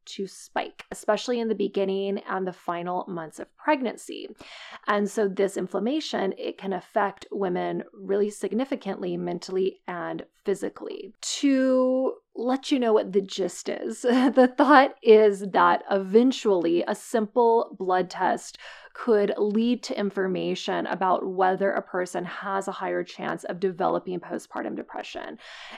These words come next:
And, you know, of course, more research is needed on the connection between epigenetics and postpartum depression, but,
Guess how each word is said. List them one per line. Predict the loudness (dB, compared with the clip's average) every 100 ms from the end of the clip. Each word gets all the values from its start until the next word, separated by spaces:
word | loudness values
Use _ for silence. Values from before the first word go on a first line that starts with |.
| -4
And, | 0 2 2 0 0
you | 0
know, | -2
of | -4
course, | -4 0 0 -2
more | -6 -4 -2
research | -4 -4 -4 -4 -4
is | -6 -2
needed | -2 0 0 0 2
on | 0
the | -2
connection | -8 -6 -4 -4 -4 -4
between | -4 -4 -2 -2
epigenetics | -4 -6 -4 -2 -2 -2 -6 -8
and | -10
postpartum | -8 -10 -6 -6 -4
depression, | -6 -6 -8 -6 -6 -4 0
but, | 0